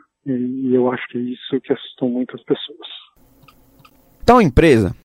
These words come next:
Speaker 2: ajudou na campanha de Donald Trump e do Brexit. E não faltam especulações acerca de uma grande influência do uso desse banco de dados na vitória de tais campanhas. É possível mensurar a influência desse recurso no resultado dessas eleições?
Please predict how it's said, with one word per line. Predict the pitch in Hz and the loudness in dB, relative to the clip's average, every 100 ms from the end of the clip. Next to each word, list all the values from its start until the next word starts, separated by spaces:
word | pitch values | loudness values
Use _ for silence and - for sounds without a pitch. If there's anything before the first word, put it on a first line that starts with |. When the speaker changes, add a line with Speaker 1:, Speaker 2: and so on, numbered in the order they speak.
| - | 2
Speaker 2:
ajudou | 180 202 214 | 4 6 6
na | 208 | 4
campanha | 202 190 202 | 2 2 4
de | 190 | 2
Donald | 185 185 180 | 4 4 4
Trump | 170 143 143 165 196 | 2 2 4 2 0
e | 190 - 165 | -4 -4 0
do | 196 | 0
Brexit. | 139 113 - - 98 _ _ _ - | 2 2 2 -4 -6 _ _ _ 0
E | 190 | 4
não | 214 | 4
faltam | 214 233 233 233 | 4 2 2 0
especulações | - 220 220 214 185 180 175 | 2 2 4 4 4 2 4
acerca | 180 160 170 175 | 2 2 2 2
de | 165 | 2
uma | 165 | 2
grande | 139 165 190 | 4 2 2
influência | 196 190 185 147 151 160 | 0 2 4 4 2 0
do | 147 | 4
uso | 143 147 | 4 4
desse | 143 147 | 2 0
banco | 143 117 139 156 | 2 2 2 2
de | 147 | 0
dados | 117 107 110 | 4 4 2
na | 127 143 | 2 2
vitória | 147 - 123 127 | 2 2 2 2
de | 123 | 2
tais | 123 | 0
campanhas. | - 165 160 107 - - - | 2 -2 2 0 -2 -14 -12
É | - | 0
possível | 240 269 247 240 240 | 2 2 2 4 6
mensurar | 233 226 - 160 151 151 | 4 0 4 4 6 6
a | 131 | 4
influência | 131 - 127 127 | 2 2 2 2
desse | 123 113 123 | 2 2 2
recurso | 113 - 117 107 - 110 | 0 2 2 4 2 -2
no | 160 | 4
resultado | 185 196 170 160 180 170 | 6 6 4 4 4 4
dessas | 143 123 | 2 4
eleições? | 113 107 104 151 127 - - _ | 4 4 2 2 2 0 -12 _